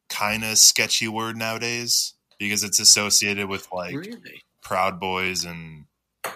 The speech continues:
Speaker 1: lots of political movements.
Speaker 2: Wow.
Speaker 1: So, yeah, proud's kind of a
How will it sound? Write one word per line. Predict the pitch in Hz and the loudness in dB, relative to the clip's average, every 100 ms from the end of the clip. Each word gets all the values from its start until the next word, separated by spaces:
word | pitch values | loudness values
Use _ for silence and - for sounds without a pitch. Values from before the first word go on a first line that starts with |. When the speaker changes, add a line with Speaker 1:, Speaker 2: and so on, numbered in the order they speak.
| - | -4
Speaker 1:
lots | 95 90 - | -2 0 -2
of | - | -4
political | 107 101 95 - 98 92 87 - | -6 -4 -4 -4 -4 -4 -6 -10
movements. | 98 98 90 92 90 - | -8 -8 -6 -6 -2 -2
Speaker 2:
Wow. | 90 85 80 | -2 -6 -8
Speaker 1:
So, | - _ 98 | -16 _ -2
yeah, | 95 85 80 - | -2 -2 -8 0
proud's | 123 131 - | 2 4 2
kind | - 117 | -2 -2
of | 107 95 | -4 -4
a | 92 87 | -4 -6